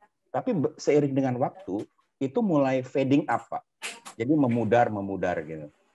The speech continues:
Nah, pertanyaan saya bagaimana kita bisa meng-, eh, apa, membuat sparkling lagi gitu, Pak.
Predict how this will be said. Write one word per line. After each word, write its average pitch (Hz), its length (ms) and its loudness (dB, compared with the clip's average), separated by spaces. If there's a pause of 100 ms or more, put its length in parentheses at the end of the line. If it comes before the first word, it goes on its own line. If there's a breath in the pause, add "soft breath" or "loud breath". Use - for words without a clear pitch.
(140)
Nah, 104 160 -4
pertanyaan 147 460 -4
saya 190 200 -4
bagaimana 147 500 0
kita 208 280 -12
bisa 180 400 -2 (520)
meng-, 127 360 -4 (800)
eh, 131 300 -2
apa, 202 300 -6 (120)
membuat 123 440 0
sparkling 143 640 0
lagi 147 360 4
gitu, 98 160 -4
Pak. - 200 -4